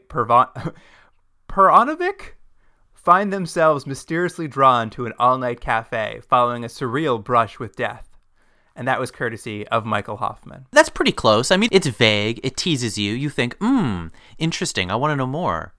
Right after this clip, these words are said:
Speaker 1: It, it does. I mean, I think he's done a good job summarizing the, the, the, the idea of this show. 'Cause I, if you ask me to summarize this, oof, it's a hard one to summarize this pilot.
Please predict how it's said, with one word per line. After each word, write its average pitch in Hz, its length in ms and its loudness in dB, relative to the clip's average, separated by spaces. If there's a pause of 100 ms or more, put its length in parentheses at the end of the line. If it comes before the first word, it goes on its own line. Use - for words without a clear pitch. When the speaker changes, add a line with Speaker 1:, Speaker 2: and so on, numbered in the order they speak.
Speaker 1:
It, 139 280 -6
it 202 200 -8
does. 294 280 4
I 214 140 0
mean, 220 180 -4
I 208 80 0
think 226 140 -2
he's 214 120 -4
done 175 120 0
a 151 60 -2
good 127 160 -4
job 113 240 0
summarizing 107 500 -2
the, 104 160 -8
the, 107 300 -4
the, 110 260 -6
the 117 240 -2
idea 117 480 0
of 110 220 0
this 107 120 -4
show. 113 240 -2
'Cause 113 140 -6
I, 127 220 2
if - 240 -6
you 202 100 0
ask 180 240 0
me 135 160 -2
to 165 80 -6
summarize 156 500 0
this, 160 320 -4
oof, - 300 -16
it's - 140 -16
a - 20 -10
hard 135 160 8
one 120 140 0
to 110 60 -6
summarize 104 420 -2
this 104 100 -10
pilot. 104 300 2